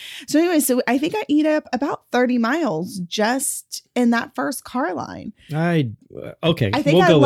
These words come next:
Speaker 1: left
Speaker 2: that.
Speaker 1: at, like, I left around, like, thirty-three miles left. No, so I don't know. You figure out the math. That's just too many
Speaker 2: That's,
Speaker 1: numbers.
Speaker 2: that's okay.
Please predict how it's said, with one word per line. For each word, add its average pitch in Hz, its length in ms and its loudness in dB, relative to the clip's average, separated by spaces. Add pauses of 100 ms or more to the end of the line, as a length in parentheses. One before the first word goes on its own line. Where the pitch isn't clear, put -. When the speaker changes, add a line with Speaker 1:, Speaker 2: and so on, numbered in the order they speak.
(100)
Speaker 1:
left - 160 0
Speaker 2:
that. 269 80 4
Speaker 1:
at, - 60 -4
like, 220 460 0 (760)
I 247 160 -4
left 359 360 -10
around, 269 300 -2
like, 247 180 -2
thirty-three 240 460 -2
miles 226 320 -4
left. - 480 -14 (520)
No, 262 280 -2
so 220 300 -6 (420)
I 226 80 2
don't 214 100 0
know. 185 80 -2
You 170 140 -4
figure 175 240 -4
out 147 100 -6
the - 60 -8
math. 156 260 -10
That's - 300 -8
just - 200 -14
too 180 80 -10
many 160 140 -8
Speaker 2:
That's, 139 220 -2
Speaker 1:
numbers. - 160 -12
Speaker 2:
that's 131 240 -8
okay. 110 260 -4